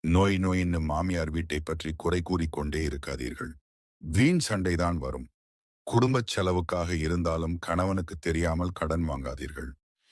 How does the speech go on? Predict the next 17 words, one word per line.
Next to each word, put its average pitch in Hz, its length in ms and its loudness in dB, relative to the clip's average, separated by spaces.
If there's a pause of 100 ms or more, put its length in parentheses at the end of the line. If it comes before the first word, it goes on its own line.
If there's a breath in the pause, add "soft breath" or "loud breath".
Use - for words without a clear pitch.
(180 soft breath)
சில 113 340 4
நேரங்களில் 101 640 2
பொறுப்பு 98 500 0
உங்கள் 82 320 0
தலையில் 85 440 0
விழுந்துவிடும். 78 520 0 (760)
போன் 135 320 4
பேசினால் 80 640 -2 (100)
"யார் 85 340 2
என்ன?" 87 320 2
என்று 78 400 0
கேட்டுக்கொண்டிருக்காதீர்கள். 69 1160 -4 (600)
தும்பு 110 360 4
உங்களிடம் 82 540 2
இருக்கிறது. 80 520 -6 (600)
தைரியமாக 85 720 2
இருங்கள். 67 400 -6